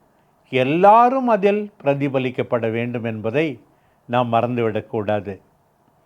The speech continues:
பொதுநிலையினர் பெரும்பான்மையாக இருக்கின்ற போது, இன்னும் துறவறத்தை சார்ந்தவர்கள், அர்ப்பண வாழ்வு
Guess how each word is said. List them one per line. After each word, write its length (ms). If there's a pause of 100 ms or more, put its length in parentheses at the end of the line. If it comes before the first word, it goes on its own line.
(640)
பொதுநிலையினர் 880 (360)
பெரும்பான்மையாக 920 (360)
இருக்கின்ற 500
போது, 300 (760)
இன்னும் 400 (1200)
துறவறத்தை 680
சார்ந்தவர்கள், 840 (500)
அர்ப்பண 500
வாழ்வு 480